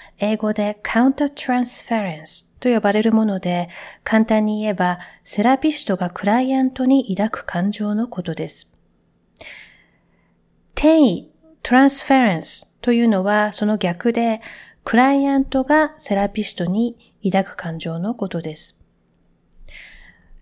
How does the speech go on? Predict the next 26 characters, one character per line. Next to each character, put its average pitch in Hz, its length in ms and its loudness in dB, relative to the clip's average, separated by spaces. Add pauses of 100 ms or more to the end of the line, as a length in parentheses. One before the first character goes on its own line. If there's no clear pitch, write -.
(120)
従 - 160 4
来、 233 300 4 (400)
転 254 320 4
移 226 80 2
と 170 140 -2
か 165 260 -4 (180)
逆 - 260 -8
転 277 280 2
移 220 80 2
と 196 140 -4
い 196 120 -2
う 185 40 -2
の 170 160 -4
は、 180 240 -2 (320)
サ - 240 0
イ 247 40 -2
コ 269 120 -2
セ 294 180 0
ラ 277 140 2
ピ 175 420 -6
ー、 - 20 -20 (220)
心 254 300 2
理 269 100 4
療 269 220 2
法 170 260 -4
に 208 300 -2